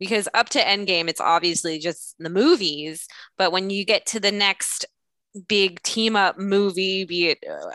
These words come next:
Avengers two point oh, whatever, whatever they're gonna call it, what do you do to prepare for that?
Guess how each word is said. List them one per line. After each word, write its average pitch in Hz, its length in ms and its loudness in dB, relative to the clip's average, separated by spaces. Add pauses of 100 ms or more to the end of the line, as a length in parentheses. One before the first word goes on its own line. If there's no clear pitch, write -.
Avengers 190 460 0
two 208 180 0
point 185 260 -2
oh, 180 140 2
whatever, 165 480 2
whatever 180 260 2
they're 180 80 0
gonna 170 140 -2
call 190 360 4
it, 147 280 2 (600)
what 185 220 2
do 220 80 4
you 220 180 2
do 190 220 0
to 180 100 2
prepare 185 640 2
for 175 220 -2
that? 123 320 0